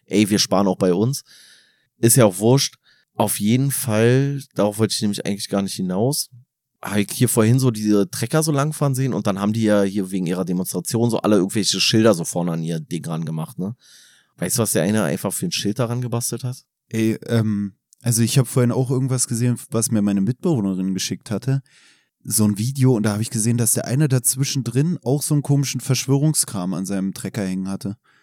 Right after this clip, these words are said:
Speaker 1: Ja, äh, ja, kö-, ja, können auch, können auch, <laughs> können auch erst mal
Speaker 2: Also ich
Speaker 1: dazu
Speaker 2: weiß
Speaker 1: kommen.
Speaker 2: nicht mehr, was das war, aber
Speaker 1: Ähm, also zum einen wird ja jetzt schon wieder so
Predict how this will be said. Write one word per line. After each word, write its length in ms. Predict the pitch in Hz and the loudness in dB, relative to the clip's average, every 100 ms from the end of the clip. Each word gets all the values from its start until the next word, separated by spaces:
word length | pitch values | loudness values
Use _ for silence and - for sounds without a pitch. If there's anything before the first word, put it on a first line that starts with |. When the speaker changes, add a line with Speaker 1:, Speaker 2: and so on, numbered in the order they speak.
| _ - | _ -10
Speaker 1:
Ja, 320 | 80 80 90 | -4 -2 -2
äh, 240 | - 82 - - - - - | -2 -4 -6 -16 -20 -16 -8
ja, 180 | 82 | -6
kö-, 200 | - 113 - | -4 -4 -4
ja, 360 | 78 92 90 - _ - | -2 -2 -2 -8 _ 0
können 140 | 123 127 | 4 6
auch, 120 | 110 - | 4 -4
können 180 | - 113 | -2 2
auch, 180 | - 123 _ | 2 0 _
<laughs> 80 | - | 4
können 160 | 123 | 4
auch 100 | 101 | 6
erst 220 | 101 101 | 2 0
mal 80 | 104 | 0
Speaker 2:
Also 120 | 113 120 | 2 2
ich 40 | |
Speaker 1:
dazu 120 | 110 | 2
Speaker 2:
weiß 100 | 131 | 2
Speaker 1:
kommen. 100 | 156 | 4
Speaker 2:
nicht 60 | 160 | 4
mehr, 120 | 151 | 4
was 160 | 143 - | 0 0
das 180 | 135 113 | -2 -2
war, 260 | 123 180 | -4 -4
aber 380 | 123 127 131 123 _ _ 98 | -4 -4 -4 -6 _ _ 2
Speaker 1:
Ähm, 640 | 107 104 101 98 95 92 _ _ _ _ - | 6 6 4 2 -2 -8 _ _ _ _ -2
also 160 | 101 92 | -2 0
zum 220 | - 107 | 0 2
einen 300 | 95 143 120 | 4 4 6
wird 140 | 127 | 4
ja 60 | 120 | 4
jetzt 160 | 113 - | 4 4
schon 240 | 127 107 | 2 0
wieder 240 | 113 107 | 2 2
so 420 | 101 104 104 101 | 2 0 2 0